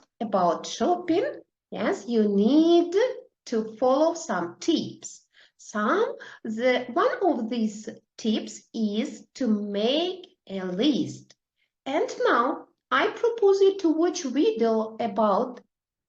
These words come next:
Carla. Yes, she, uh, she is preparing for a camping trip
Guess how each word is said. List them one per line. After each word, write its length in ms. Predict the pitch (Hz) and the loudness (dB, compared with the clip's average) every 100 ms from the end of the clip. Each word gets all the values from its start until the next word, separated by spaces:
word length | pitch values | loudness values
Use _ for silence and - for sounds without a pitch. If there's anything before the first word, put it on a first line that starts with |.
| _ | _
Carla. 640 | - 247 165 156 202 427 - _ _ - | 0 2 2 0 -2 -4 -8 _ _ -18
Yes, 300 | 185 294 349 - _ _ - _ _ | -10 -8 -10 -20 _ _ -20 _ _
she, 680 | - - 294 381 466 - - _ _ _ | -14 -6 0 0 0 -4 -16 _ _ _
uh, 280 | 240 233 247 | -6 -4 -4
she 680 | 247 370 381 - 269 269 277 | -6 -8 -8 -6 -4 -4 -4
is 400 | 262 254 254 - | -6 -8 -10 -10
preparing 760 | - 240 - 269 277 269 254 - | -8 -6 -2 2 4 4 0 0
for 200 | 220 196 | 0 0
a 100 | 208 | -4
camping 640 | 285 277 311 - 262 254 | -4 0 0 0 -4 -6
trip 560 | - 320 254 - - | -2 2 2 -2 -10